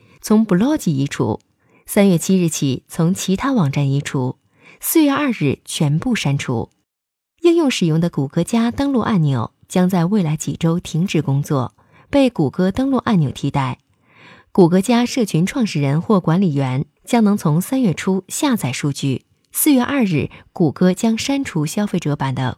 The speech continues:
谷歌+账号和内容，用户需要在四月前下载和保存数据。企业版谷歌+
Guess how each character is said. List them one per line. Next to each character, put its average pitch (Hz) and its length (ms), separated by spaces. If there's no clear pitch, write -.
谷 147 180
歌+ 160 160
账 254 200
号 - 180
和 151 160
内 147 160
容， 127 300
用 330 180
户 302 220
需 294 160
要 277 100
在 254 180
四 285 200
月 208 120
前 143 460
下 180 300
载 127 180
和 185 180
保 151 240
存 147 220
数 208 180
据。 151 320
企 202 180
业 220 80
版 180 240
谷 139 160
歌+ 143 140